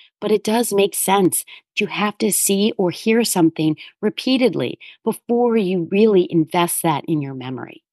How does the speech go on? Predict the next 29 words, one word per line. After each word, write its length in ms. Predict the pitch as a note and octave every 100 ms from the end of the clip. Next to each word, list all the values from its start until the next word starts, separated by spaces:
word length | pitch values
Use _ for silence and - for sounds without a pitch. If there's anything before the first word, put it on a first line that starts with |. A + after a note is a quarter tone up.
| _ _ _ _ _
So 200 | - E3
if 160 | D#3+ F#3+
you 100 | F3+
haven't 340 | F3+ F3+ F3
spoken 480 | - F3 E3+ F3+ E3
to 300 | - F3+ F3
this 220 | F3 -
realtor 520 | F3+ F3+ - F#3+ F3+
in 200 | F3+ E3 D#3+ - -
six, 340 | - - E3 -
seven, 340 | - F3+ F3+
eight 200 | F3 F3+
months, 540 | E3+ F3 G#3+ B3+ - - _ _ _ -
it's 240 | B3+ -
safe 340 | - B3+ C4+ -
to 120 | A3
assume 520 | G3+ C4 C4 F#3 D#3+ _ _ -
they 120 | D4+
haven't 340 | C4 B3 A#3+
remembered 580 | G#3 G3 G#3+ A#3+ F#3 D3+ -
all 280 | G#3+ A3+ B3+
of 100 | G#3+
the 100 | G#3
details 600 | G3 G3+ - F3 C#3+ C3+
about 260 | - E3 D3
you 340 | D#3+ G3 G3+ -
and 120 | D#3
your 80 | C#3+
business. 600 | D#3+ D3+ C3 - -